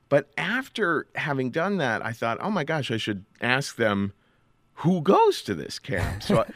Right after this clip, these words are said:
<laughs> so I called the guy back right after having actually bought my ticket, and I said, um, "How many gay guys go to this camp?" And he said, "Oh, very, very few at all, <laughs> if any." He's like, "It's mostly straight people."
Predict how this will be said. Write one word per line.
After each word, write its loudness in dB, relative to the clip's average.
<laughs> -20
so 2
I 4
called 2
the 0
guy 6
back 2
right 4
after 0
having 0
actually -4
bought -2
my -4
ticket, -6
and -4
I -6
said, -4
um, -8
"How 0
many 2
gay 4
guys 4
go 0
to -4
this -10
camp?" -12
And -4
he -2
said, -4
"Oh, -2
very, 0
very 2
few 0
at -4
all, 6
<laughs> 4
if -4
any." 0
He's -2
like, 2
"It's -2
mostly 0
straight -2
people." -4